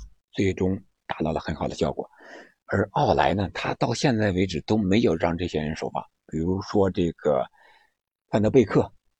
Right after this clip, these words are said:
你看他和沃特福德上场之后这个表现，和麦克托米奈、和弗雷德，还有这个马蒂奇，都是不一样的，而且，而且比他们表现的要好很多，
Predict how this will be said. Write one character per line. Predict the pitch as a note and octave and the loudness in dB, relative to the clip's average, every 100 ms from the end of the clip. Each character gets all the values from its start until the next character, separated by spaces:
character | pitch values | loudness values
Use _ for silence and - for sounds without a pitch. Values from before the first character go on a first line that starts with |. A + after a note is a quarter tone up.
| _ _ _ | _ _ _
你 | G#2 | -4
看 | G2+ G2+ | 0 2
他 | G2+ | 0
和 | F#2+ F#2 E2 | 0 -2 0
沃 | G2 | 2
特 | F2+ | 2
福 | - F2+ | 0 2
德 | E2+ | 2
上 | - F#2 | 2 -2
场 | C#2+ C#2 | -2 -4
之 | F2+ | -6
后 | F2 | -4
这 | E2+ | -4
个 | D#2+ | -2
表 | F2 - | 0 0
现， | - B1+ - - - | -2 -6 -10 -20 -10
和 | - F2 F2+ F2 | -2 2 4 4
麦 | F#2 F2 | 2 0
克 | |
托 | F2 F#2+ | 4 4
米 | D#2 | 4
奈、 | D#2+ E2+ C#2+ | 2 2 2
和 | - E2 E2 | 2 2 2
弗 | F2+ | 4
雷 | F#2 | 6
德， | E2 E2 - - _ _ | 6 4 2 -12 _ _
还 | - | -4
有 | D#2+ C#2+ | 0 0
这 | D#2+ D2 | 0 -2
个 | C#2+ C2+ B1+ A#1+ B1 B1 B1 B1 A1+ G1+ - - | 0 0 0 0 -4 -6 -6 -8 -10 -14 -20 -6
马 | D#2+ | 0
蒂 | F#2 | 2
奇， | D#2+ F2 - _ _ _ _ _ _ - | 2 0 -2 _ _ _ _ _ _ -2
都 | B2 | 0
是 | - G2 | 0 -4
不 | - G#2 | 2 2
一 | G2 | 4
样 | F2 | 2
的， | B1 - | 2 -2
而 | G2+ B2 | -2 -2
且， | - - - _ _ _ _ _ _ | -4 -6 -6 _ _ _ _ _ _
而 | - C3+ | -10 -8
且 | - A#2+ | -4 -4
比 | F#2+ E2+ | -2 0
他 | A#2+ | 2
们 | C3 | 2
表 | - A#1 | 4 2
现 | A#2 | 2
的 | A#2+ | 2
要 | C3 | 2
好 | - - | 0 -4
很 | - D2 | -2 2
多， | G#2 | 4